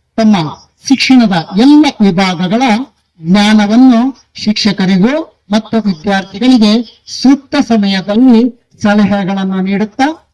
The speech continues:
ಸಿಬ್ಬಂದಿಗೂ ಹಾಗೂ ವಿದ್ಯಾರ್ಥಿಗಳಿಗೆ ಮನೋಸ್ಥೈರ್ಯವನ್ನು ತುಂಬುತ್ತಿದ್ದಾರೆ.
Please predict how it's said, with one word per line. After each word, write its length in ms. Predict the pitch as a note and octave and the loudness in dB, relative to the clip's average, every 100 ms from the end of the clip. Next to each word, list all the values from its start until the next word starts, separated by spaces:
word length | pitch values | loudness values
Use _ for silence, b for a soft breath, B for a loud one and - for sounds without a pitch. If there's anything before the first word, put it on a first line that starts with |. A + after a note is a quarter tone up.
| - | -20
ಸಿಬ್ಬಂದಿಗೂ 800 | - G#3+ - G3+ F3+ F#3 C4 C#4+ - _ - | -6 -4 -4 -6 -4 -2 -2 -2 -8 _ -4
ಹಾಗೂ 640 | G3+ G3 F#3 G3 G3 - - | -2 -2 -4 -8 -10 -12 -6
ವಿದ್ಯಾರ್ಥಿಗಳಿಗೆ 1200 | G3 - A3 B3 A#3+ G#3+ G3+ E3+ F3+ F#3 - _ | -6 0 -2 0 -2 -2 -2 -2 -2 -4 -12 _
ಮನೋಸ್ಥೈರ್ಯವನ್ನು 1300 | F3+ G3 A#3 A3+ - G#3 F#3+ F#3 F3+ F3+ F3+ D#3+ - _ | -2 2 2 0 -2 -2 0 -2 -2 -2 -2 -6 -10 _
ತುಂಬುತ್ತಿದ್ದಾರೆ. 640 | G3 F#3 G3+ F3+ F#3 F3+ | -8 -8 -6 -6 -4 -2